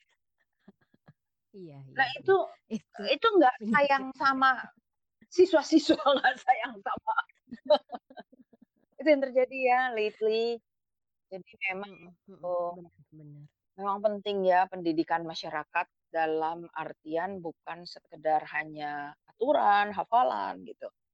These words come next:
Speaker 2: Eee,
Speaker 1: Mhm.
Speaker 2: kadang-kadang kita kalau di, datang lagi ke misalnya ke mana, ke gedung aja kerja. Terus ada,
Speaker 1: Hmm.
Speaker 2: "Oh, drill, drill kebakaran," gitu kan.
Speaker 1: Mhm.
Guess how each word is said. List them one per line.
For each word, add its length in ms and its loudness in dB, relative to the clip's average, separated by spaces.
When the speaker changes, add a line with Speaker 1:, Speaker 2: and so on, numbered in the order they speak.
Speaker 2:
Eee, 260 0
Speaker 1:
Mhm. 80 -2
Speaker 2:
kadang-kadang 480 -2
kita 180 -6
kalau 220 4
di, 340 2
datang 320 -4
lagi 240 -8
ke 240 -2
misalnya 340 -14
ke 80 -20
mana, 220 -18
ke 100 -10
gedung 320 0
aja 140 -4
kerja. 260 -8
Terus 180 -20
ada, 160 0
Speaker 1:
Hmm. 280 -2
Speaker 2:
"Oh, 120 6
drill, 520 4
drill 280 2
kebakaran," 640 -2
gitu 180 -18
kan. 220 -6
Speaker 1:
Mhm. 80 -20